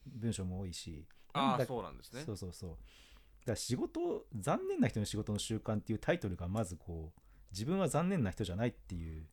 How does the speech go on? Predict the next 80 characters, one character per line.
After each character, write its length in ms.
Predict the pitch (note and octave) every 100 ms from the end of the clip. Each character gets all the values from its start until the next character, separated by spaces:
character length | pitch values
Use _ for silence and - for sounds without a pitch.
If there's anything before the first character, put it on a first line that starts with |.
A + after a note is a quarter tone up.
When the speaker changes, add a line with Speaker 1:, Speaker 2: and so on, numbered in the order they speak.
| -
Speaker 2:
<laughs> 340 | - - -
確 440 | - F#3+ D#3 D3+ -
か 60 |
に。 60 | - - G3 D3 F#3+ F#3 - -
確 200 | B2+ -
か 100 | A2+
に、 40 |
確 220 | - C3+ C#3
か 120 | B2
に、 60 | G2
Speaker 1:
っ 20 |
て 60 |
な 60 | A#2
っ 40 |
て 80 | C3
る 20 |
か 60 | C3+
ら、 60 | G2
Speaker 2:
確 80 | F#2+
か 40 | G2+
に 120 | F2
ね。 120 | E2+ -
Speaker 1:
ま 120 | F3+ D3
あ 60 |
別 140 | A#2+ -
に、 100 | G3+
Speaker 2:
う 60 |
ん、 40 | G3
Speaker 1:
ま 120 | F#3+
あ 60 |
で 80 | G3
も 60 | F3+
そ 100 | -
れ、 80 | G3+
Speaker 2:
わ 60 | G3
か 80 |
る 80 | A3+
わ 80 | A3+
か 80 | A#3
る。 40 |
Speaker 1:
そ 40 | -
れ 40 |
も 60 | G3+
な、 100 | A#2+
ま 80 | F#2
あ 20 |
そ 120 | -
の 100 | D3
本 120 | D#3+ C3
の 40 |
中 140 | A2
で 80 | F2+
指 180 | - C#3
摘 40 | C3
し 80 |
て 40 | D3+
る 60 |
ん 40 | B2
で 20 |
す 80 | -
け 80 | F#2
ど、 60 |
自 200 | G2+ A#2+
分 80 | C3+
が 80 | C3
も 80 | A2
と 80 |
も 40 | B2
と 60 |
残 160 | A2 B2
念 120 | B2
な 80 | F2
人 100 | F2+
だ 80 | G2
っ 80 | -
た 80 |
っ 40 | -
て 160 | -
い 60 | D#2+
う。 80 | D2